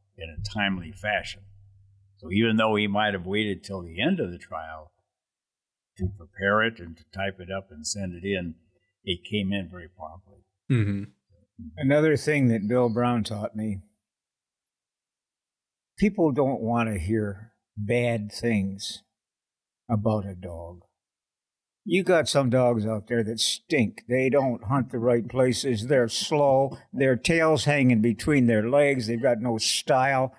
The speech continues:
Speaker 3: They've got a lousy gait. Don't write that up. If the dog does something good, let's say he, uh, he had beautiful range and he came around beautifully and never got lost,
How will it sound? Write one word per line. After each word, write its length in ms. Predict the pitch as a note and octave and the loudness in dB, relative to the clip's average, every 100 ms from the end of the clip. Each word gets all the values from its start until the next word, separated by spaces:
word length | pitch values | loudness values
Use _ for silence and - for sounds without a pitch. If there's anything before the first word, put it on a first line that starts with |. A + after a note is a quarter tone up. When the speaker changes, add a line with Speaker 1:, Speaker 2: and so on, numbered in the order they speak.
| _ _ - | _ _ -2
Speaker 3:
They've 180 | C3 A#2+ | 0 2
got 180 | C#3+ | 4
a 160 | B2 A#2 | 4 2
lousy 500 | A#2+ C#3+ D3 A#2+ B2 | 2 4 6 6 4
gait. 640 | G2+ G2 C#3+ C#3 C3+ - - - - _ _ _ _ | 2 2 2 2 0 -4 -14 -20 -20 _ _ _ _
Don't 320 | A3 G#3+ G#3 - | 2 4 4 2
write 300 | D#3 D3 - | 0 2 2
that 240 | C#3+ C#3 | 2 2
up. 240 | E3 G2 - | 0 -2 -2
If 240 | B2+ - | -2 -2
the 100 | D#3 | -6
dog 420 | C#3+ G3 G#3+ F#3 | 0 2 4 4
does 260 | E3 D#3+ C3+ | 4 4 4
something 480 | D#3+ C#3 A2 A2+ G#2 | 0 -2 0 0 2
good, 440 | E3 C3+ G2 - _ _ _ - | 4 4 2 -6 _ _ _ -4
let's 220 | E3 - | -4 -2
say 260 | D#3 C#3 | 0 4
he, 280 | B2 B2 A2 | 4 4 2
uh, 140 | G2+ G#2 - _ _ _ - | -2 -8 -16 _ _ _ 0
he 160 | E3+ | 4
had 200 | D#3 B2 | 4 4
beautiful 460 | A#2 E3 D3 A2+ G2+ | 4 4 2 0 0
range 640 | G#2 A2 G#2 F#2 E2 - - | 2 4 4 0 -6 -14 -12
and 160 | G#2+ A2 | -4 0
he 100 | B2+ | 0
came 340 | - D3 C#3+ | 2 2 4
around 540 | C3 C3 C#3+ B2 A2 G2+ | 4 4 6 6 4 4
beautifully 560 | B2 A2+ G#2+ A2+ A2+ | 2 2 0 0 0
and 140 | G#2+ A#2 | 2 2
never 240 | C3+ C3+ | 2 2
got 260 | B2+ B2+ A#2 | 2 0 2
lost, 540 | A#2+ G#2+ G#2 - | 0 0 -4 -10